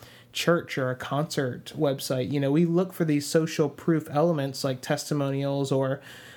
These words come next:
"My life was impacted, this is the best concert venue ever," um, to kind of allow people to make the choice,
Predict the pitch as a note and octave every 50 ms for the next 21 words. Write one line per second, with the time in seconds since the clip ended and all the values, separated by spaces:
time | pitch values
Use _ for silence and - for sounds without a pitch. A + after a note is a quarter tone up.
0 | - - E3 D#3+ D#3 D#3 D#3 C#3+ D3 D3+ C#3+ - D#3+ D3+ D3 D3 D3+ D3+ D3 -
1 | - D#3 C#3+ C#3+ - - - D3 C#3+ C#3 C#3+ C#3 C#3 C3+ - - D#3 D3 D3 C#3+
2 | C3 B2 D3+ D#3 - - - - - - - - D#3+ E3 E3 - F3+ E3 D#3 E3
3 | D#3+ D#3+ D#3+ E3+ E3 D#3+ D3 D3 C#3+ - D3 D3+ D#3+ - - - - - - -
4 | - - - D#3 D#3 D3+ D3 D3 C#3+ D3+ D#3 - - G3+ G3+ A#3 A#3 A#3 A3+ G#3+
5 | G3+ F3+ F3+ - - - _ _ _ _ _ _ _ _ _ _ - F3+ F3+ F#3
6 | F#3+ F#3 G3+ G3+ G3+ G#3 F#3+ F3+ E3+ E3+ - - F3 E3 D#3 D#3 - D3 D3 -
7 | - - E3 D#3 D#3 D3+ D3 D3 C#3+ C#3+ - -